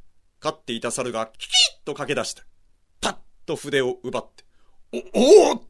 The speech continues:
と思っているうちに、清正公の真似をして、論語を朱で塗りつぶしてしまいました。清正公はこれをご覧になり、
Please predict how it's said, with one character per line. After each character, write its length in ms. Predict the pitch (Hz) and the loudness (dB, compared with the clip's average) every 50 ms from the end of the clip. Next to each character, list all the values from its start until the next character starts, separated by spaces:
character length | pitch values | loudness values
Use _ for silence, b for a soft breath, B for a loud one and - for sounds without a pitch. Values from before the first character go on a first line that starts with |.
| - - - | -20 -12 -8
と 200 | - 269 214 - - | -8 -6 -6 -8 -6
思 160 | 175 190 214 | -2 -2 -2
っ 140 | 208 214 - | -2 -2 -8
て 160 | - - 170 | -10 -6 -6
い 120 | 156 156 156 | -4 -4 -4
る 180 | 147 143 120 | -4 -6 -6
う 80 | 113 127 | -8 -6
ち 140 | - 202 233 | -4 -4 -2
に、 240 | 226 196 - - - _ _ _ _ - - - - - - - | -4 -4 -6 -10 -18 _ _ _ _ -20 -18 -14 -12 -12 -12 -12
清 200 | - - 123 135 139 | -8 -6 -4 -2 -2
正 240 | 143 135 147 139 | -2 -2 -2 -4
公 240 | - 131 131 127 131 | -6 -6 -6 -6 -4
の 100 | 127 123 | -4 -4
真 200 | 123 127 131 135 | -4 -4 -4 -4
似 60 | 139 | -4
を 60 | 139 127 | -4 -6
し 100 | - - | -6 -4
て、 280 | - 139 135 - - - - _ _ _ _ _ _ _ _ | -4 -4 -4 -4 -8 -16 -20 _ _ _ _ _ _ _ _
論 320 | 117 113 120 147 180 185 156 | -10 -8 -6 -4 -4 -4 -2
語 240 | 151 147 143 135 | -2 -2 0 -2
を 60 | 127 - - _ - | -2 -4 -8 _ -14
朱 200 | - - - 208 | -10 -10 -6 -4
で 260 | 180 143 98 - - _ - - | -4 -4 -4 -6 -12 _ -20 -16
塗 140 | 92 98 131 | -12 -10 -8
り 120 | 220 233 | -8 -8
つ 140 | - - 214 | -8 -8 -8
ぶ 80 | 208 | -8
し 100 | 190 - | -8 -8
て 120 | - 147 139 | -8 -8 -10
し 160 | - - 123 | -10 -8 -8
ま 100 | 110 98 | -10 -10
い 60 | 95 | -10
ま 80 | 87 82 | -10 -12
し 100 | - - | -14 -14
た。 120 | - - - _ _ _ _ _ _ _ _ - - - - _ _ _ _ _ _ _ _ _ _ _ _ _ _ _ _ - - | -14 -18 -20 _ _ _ _ _ _ _ _ -20 -20 -20 -20 _ _ _ _ _ _ _ _ _ _ _ _ _ _ _ _ -20 -14
清 160 | 113 110 113 | -10 -10 -8
正 220 | 117 117 - 117 | -8 -8 -10 -10
公 180 | - 120 110 110 | -10 -8 -6 -4
は 140 | 113 113 110 | -4 -4 -4
こ 100 | - 117 | -4 -2
れ 80 | 156 | -2
を 140 | 175 160 135 | 0 0 -2
ご 80 | 131 131 | -2 -4
覧 240 | 139 139 135 127 | -4 -4 -6 -8
に 80 | 127 123 | -8 -6
な 100 | 117 107 | -6 -6
り、 80 | - | -8